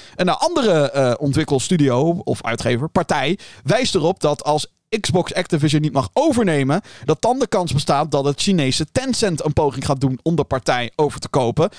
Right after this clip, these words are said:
Tencent heeft namelijk op dit moment aandelen in Activision Blizzard. Eh, heeft een, een flink deel, volgens mij vijftien procent, heeft Tencent, eh, hebben ze in handen van Activision Blizzard.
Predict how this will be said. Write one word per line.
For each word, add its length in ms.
Tencent 420
heeft 240
namelijk 300
op 120
dit 100
moment 320
aandelen 600
in 320
Activision 480
Blizzard. 460
Eh, 340
heeft 380
een, 300
een 300
flink 340
deel, 140
volgens 220
mij 140
vijftien 340
procent, 480
heeft 220
Tencent, 520
eh, 280
hebben 320
ze 80
in 120
handen 280
van 140
Activision 480
Blizzard. 460